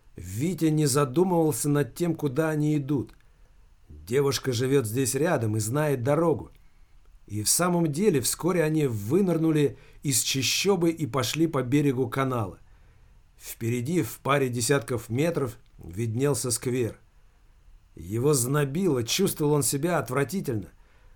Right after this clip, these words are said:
Когда они оказались на открытом месте, на них опять стали падать редкие капли дождя. Они падали и на нее.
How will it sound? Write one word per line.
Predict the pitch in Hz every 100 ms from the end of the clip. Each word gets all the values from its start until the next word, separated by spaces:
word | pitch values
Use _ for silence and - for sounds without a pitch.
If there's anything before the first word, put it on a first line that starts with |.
| -
Когда | 90 107 117
они | 156 156
оказались | 151 147 139 165 143 143
на | 135
открытом | - 165 151 135
месте, | 147 175 175 - 85 - - - - -
на | 98 123
них | 160 -
опять | 147 - 170 -
стали | - 151 139
падать | 120 160 147 117
редкие | 117 156 - 135
капли | - 147 139 127
дождя. | 135 131 120 120 87 - - - - - - - - -
Они | 101 135 156
падали | 165 170 165 160
и | 156 - 147
на | 160
нее. | 165 170 202 175 101